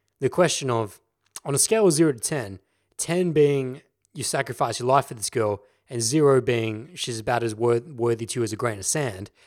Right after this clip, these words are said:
you know, how attracted to you are you to this girl? And he's like, "About a five. About a five, four to five. Like, he's a, she's, she's a nice girl." He's like, "I'm physically attracted to," this is something that he said, "I'm very physically attracted to her.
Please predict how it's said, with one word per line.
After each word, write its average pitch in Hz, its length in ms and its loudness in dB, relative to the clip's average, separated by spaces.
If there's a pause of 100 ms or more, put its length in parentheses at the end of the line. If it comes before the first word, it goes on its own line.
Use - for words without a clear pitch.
(260)
you 180 80 -12
know, 143 100 -6
how 208 260 -6
attracted 185 480 -4
to 131 100 -4
you 110 120 0
are 101 60 -6
you 101 140 -6
to 110 160 -14
this 110 200 -6
girl? 127 300 -2 (380)
And 131 80 -6
he's 139 140 -2
like, 147 180 -6 (160)
"About 196 340 -4
a 185 40 -6
five. - 500 -6 (480)
About 180 260 4
a 175 40 2
five, 139 320 2
four 202 260 2
to 202 60 4
five. 160 420 2
Like, 120 200 0
he's 156 180 -8
a, 180 140 0
she's, 165 280 -4 (240)
she's 139 180 -2
a - 20 0
nice 170 280 2
girl." 196 140 2
He's 147 160 0
like, 147 160 0
"I'm 143 160 0
physically 233 500 2
attracted 117 400 0
to," 160 100 -14
this 135 120 -6
is - 60 0
something 120 200 -8
that 104 60 -10
he 101 60 -8
said, 110 220 -4
"I'm 120 160 -8
very 160 180 4
physically 190 540 0
attracted 104 400 -2
to 104 100 -6
her. 98 220 -6